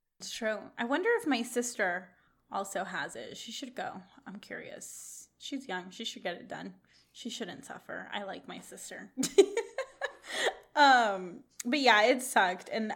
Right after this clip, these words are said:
Alex laughed at me because I think, what, like, on the second or third day,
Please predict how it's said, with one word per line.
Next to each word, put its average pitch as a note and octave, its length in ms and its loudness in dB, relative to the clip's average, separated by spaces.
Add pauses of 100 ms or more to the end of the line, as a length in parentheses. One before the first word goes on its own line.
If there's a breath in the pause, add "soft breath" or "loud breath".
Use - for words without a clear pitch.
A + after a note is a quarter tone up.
(140)
Alex B3+ 400 6
laughed G#3+ 320 4
at F#3 120 0
me F#3+ 220 -8
because F#3+ 640 -4 (460 soft breath)
I - 20 0
think, C#4+ 300 0
what, G#3+ 260 4
like, G3+ 160 0
on A3 140 2
the G3 80 -4
second - 500 -2 (260)
or G#3 180 0 (200)
third A3+ 320 0
day, G#4+ 360 2